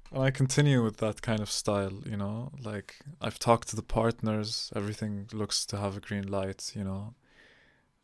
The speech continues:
Uh, blah, blah, blah. Uh, I didn't know what to say at some points. Um,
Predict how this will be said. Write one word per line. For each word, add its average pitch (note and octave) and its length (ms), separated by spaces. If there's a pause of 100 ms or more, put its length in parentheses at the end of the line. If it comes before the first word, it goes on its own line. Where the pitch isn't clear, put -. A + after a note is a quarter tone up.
Uh, F#2+ 280
blah, G2+ 260
blah, G2 200
blah. G2 400 (960)
Uh, F#2+ 360
I A2 720 (420)
didn't B2+ 220
know B2 100
what A#2+ 140
to A2+ 100
say G#2+ 240
at G#2 140
some G#2 160
points. G#2 520 (140)
Um, G2 400